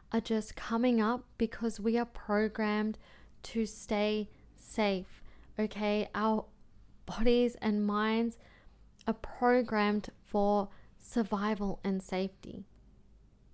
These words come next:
So we have to fight against that, and that is deep, <laughs> okay? Those vibes are embedded. So we really need to look at all of that. Once you are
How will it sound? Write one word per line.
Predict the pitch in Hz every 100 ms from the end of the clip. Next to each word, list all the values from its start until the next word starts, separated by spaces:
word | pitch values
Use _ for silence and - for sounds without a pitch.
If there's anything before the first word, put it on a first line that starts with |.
| -
So | - - 233
we | 202 240
have | 226 262
to | -
fight | 269 - 214 214
against | 214 - 202 208 -
that, | 180 170 -
and | 202 202
that | 208
is | 254 269 - - - - - 196 -
deep, | 220 202 170 - 226
<laughs> | 233
okay? | 240 240 226 226 233 - - - -
Those | 220 240 233
vibes | 226 226 220 220 208 -
are | - 202 -
embedded. | 208 208 196 196 196 185 156 143 - - - - - -
So | - 220 208
we | 190 220 226
really | 190 208 208 220 220
need | 208 202 208 208
to | - 196 180 185 202 - - -
look | 185 214 226
at | 233
all | 220
of | 220
that. | 220 196 180
Once | 202 233 247 -
you | 285 -
are | 208 208